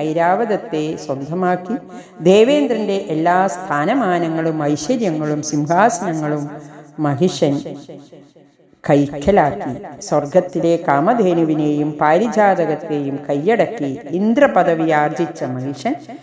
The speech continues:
ദേവന്മാരുടെ സ്ഥാനത്തെല്ലാം തന്റെ പക്ഷക്കാരെ നിയോഗിച്ചു. ഈശ്വര വരലാഭത്താൽ അഹങ്കരിക്കുന്നവരെ ആ ശക്തി തന്നെ ഹനിക്കും എന്നുള്ളതാണ് യാഥാർത്ഥ്യം. അഹങ്കാരം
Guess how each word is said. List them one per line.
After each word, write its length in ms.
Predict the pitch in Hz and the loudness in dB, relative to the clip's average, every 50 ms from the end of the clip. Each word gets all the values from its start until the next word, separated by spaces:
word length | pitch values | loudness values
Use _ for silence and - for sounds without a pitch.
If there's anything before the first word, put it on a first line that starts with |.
| - - 240 - - | -20 -20 -20 -10 -2
ദേവന്മാരുടെ 880 | 151 160 165 180 202 240 294 285 240 196 180 170 170 170 165 165 160 160 | 2 4 4 6 6 4 4 2 2 2 0 0 0 0 0 0 0 0
സ്ഥാനത്തെല്ലാം 1000 | 156 - - - - 139 143 151 208 277 285 147 165 151 147 151 147 143 143 147 - - 139 | -2 -4 -8 -8 -6 -4 -2 -2 -2 -2 -4 -4 -4 -4 -2 -2 -2 -2 -4 -6 -6 -4 -2
തന്റെ 260 | 131 139 139 151 156 | 0 0 2 2 0
പക്ഷക്കാരെ 800 | 143 - 127 - - - - - 156 - 147 143 139 135 139 135 | 0 0 -4 -4 -6 -10 -10 -10 -6 -2 -2 0 0 0 0 -2
നിയോഗിച്ചു. 680 | 135 135 131 131 135 131 131 131 135 135 131 - - - 131 - - 135 135 - - - - - _ _ _ _ - - - - - - _ - | -2 -2 -4 -4 -4 -4 -4 -4 -4 -6 -8 -10 -16 -18 -18 -18 -20 -20 -20 -20 -20 -20 -20 -20 _ _ _ _ -20 -20 -20 -20 -20 -6 _ 4
ഈശ്വര 500 | 233 262 285 262 - 233 294 277 285 - - 190 | 6 6 6 6 4 2 0 0 0 -2 -4 -2
വരലാഭത്താൽ 960 | 180 185 180 226 285 220 175 175 180 175 180 247 214 180 175 190 175 170 160 160 - - | 2 2 4 4 4 4 4 4 4 4 4 2 0 0 -2 0 0 0 0 -2 -4 -6
അഹങ്കരിക്കുന്നവരെ 1200 | 143 - 170 170 180 175 185 226 240 247 202 208 220 170 160 170 160 156 156 156 147 143 151 - 151 147 | -6 -4 -4 -4 -2 -2 -2 -2 -2 -4 -6 -6 -8 -6 -4 -4 -2 -2 0 0 0 -2 -2 -4 -2 0
ആ 200 | 180 208 254 294 | 0 0 0 -2
ശക്തി 560 | - - 214 170 - - - 247 254 240 180 | -2 -2 -4 -4 -4 -6 -8 -6 -4 -2 -2
തന്നെ 440 | 165 165 160 160 160 156 151 151 143 - - - - - - - - | -2 -2 -4 -4 -4 -6 -6 -8 -10 -12 -14 -18 -20 -20 -12 -4 2
ഹനിക്കും 680 | 175 170 196 220 240 170 175 202 151 123 123 120 208 220 - | 2 4 4 4 0 -2 -4 -6 -6 -6 -6 -8 -10 -12 -10
എന്നുള്ളതാണ് 880 | 160 147 143 160 190 226 214 156 139 143 135 131 131 135 135 139 135 | -8 -6 -4 -2 -2 -2 0 -2 -2 -2 -2 -4 -4 -4 -4 -4 -2
യാഥാർത്ഥ്യം. 880 | 131 127 127 123 123 127 135 151 139 - - 131 - - - - - 143 - - - - - - - - | 0 0 0 0 -2 -4 -4 -4 -4 -4 -6 -10 -12 -14 -14 -14 -20 -20 -20 -20 -20 -20 -20 -12 -6 -2
അഹങ്കാരം 800 | 170 170 - 240 269 277 254 - 196 180 170 165 160 165 156 151 | 0 2 2 4 4 2 2 2 2 2 4 2 2 0 -2 -4